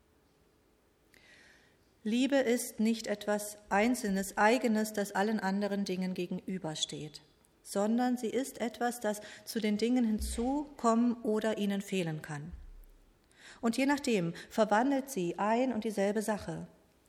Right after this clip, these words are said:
Sogar so etwas Wunderbares und Wesentliches wie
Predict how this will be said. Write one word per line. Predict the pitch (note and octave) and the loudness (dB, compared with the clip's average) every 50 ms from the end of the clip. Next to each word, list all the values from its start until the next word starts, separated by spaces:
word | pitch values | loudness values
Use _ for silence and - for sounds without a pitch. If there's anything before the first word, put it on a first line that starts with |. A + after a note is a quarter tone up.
| _ - - - _ | _ -20 -20 -20 _
Sogar | - - A#3 G#3+ A3 A3+ B3+ C#4 | -6 -4 -2 2 4 4 6 6
so | C4 C4 | 4 2
etwas | - A3+ - A3+ A3 G#3+ G#3+ - - - - - - - _ _ _ _ _ | 0 0 0 0 0 0 -2 -6 -12 -16 -20 -20 -20 -20 _ _ _ _ _
Wunderbares | - G3+ F#3+ A3+ B3 B3+ B3 A#3+ A3 G#3 G3+ G3 G3 F#3+ G3 F#3 | -6 -2 2 4 6 6 6 6 4 4 4 2 2 2 0 -2
und | - G3 G3+ G3+ G3 - - - - | -2 -2 -2 -2 -4 -6 -18 -10 0
Wesentliches | A3 A3+ B3 A#3 A3+ G3 - G3+ F#3+ - G3+ F#3+ - - | 2 2 2 2 0 -2 -2 -2 -2 -2 -4 -4 -2 -2
wie | G#3 G#3 G#3 G3+ G3+ | 0 0 2 0 -2